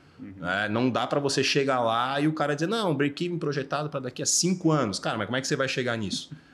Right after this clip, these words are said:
Speaker 2: Né? Daqui a cinco anos tá um pouco distante. Por que daqui a cinco anos? Como é que a gente consegue trazer isso? E normalmente eles não têm essa resposta,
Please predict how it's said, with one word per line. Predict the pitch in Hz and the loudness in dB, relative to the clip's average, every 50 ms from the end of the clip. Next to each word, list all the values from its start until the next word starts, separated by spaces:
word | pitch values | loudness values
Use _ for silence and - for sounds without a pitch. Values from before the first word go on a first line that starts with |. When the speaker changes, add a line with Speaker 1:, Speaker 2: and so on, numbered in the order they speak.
| - - - | -20 -20 -12
Speaker 2:
Né? | - 90 95 104 110 120 131 127 117 | -6 -2 0 0 2 2 2 2 2
Daqui | 104 104 104 131 | 0 0 0 0
a | 120 | 0
cinco | - - 151 170 160 - 143 127 | 2 2 2 2 2 4 2 4
anos | 120 139 170 160 - | 4 4 2 0 0
tá | - 139 | -2 -2
um | 135 | 0
pouco | - 139 131 - 139 | 0 -2 0 0 0
distante. | 131 - - - - 156 156 143 - - | 0 0 -2 2 2 2 2 2 0 -2
Por | - 131 - | -4 -4 0
que | - 220 180 | 0 0 0
daqui | 147 127 - - | 0 0 0 -2
a | 120 | -2
cinco | - - 120 113 - - 107 | -2 -2 -2 -4 -4 -2 -2
anos? | 101 92 87 - | -2 -2 -4 -6
Como | - - 139 | -4 -2 -2
é | 160 | 0
que | 160 | -2
a | 160 | -2
gente | 156 - | -4 -4
consegue | 135 131 - 127 123 113 | -4 -4 -4 -4 -4 -6
trazer | - - 113 107 98 104 101 | -8 -8 -6 -6 -6 -4 -6
isso? | 92 85 - - - - - - - - - | -6 -6 -8 -12 -14 -16 -20 -20 -20 -20 -6
E | - 120 123 | -2 0 2
normalmente | 131 131 131 131 131 143 | 2 4 2 2 2 2
eles | 135 131 | 2 2
não | 135 123 | 2 2
têm | 127 131 | 2 0
essa | 120 - 135 | 2 2 2
resposta, | 127 135 135 - 151 123 101 - - - | 2 2 2 2 2 0 0 0 -4 -8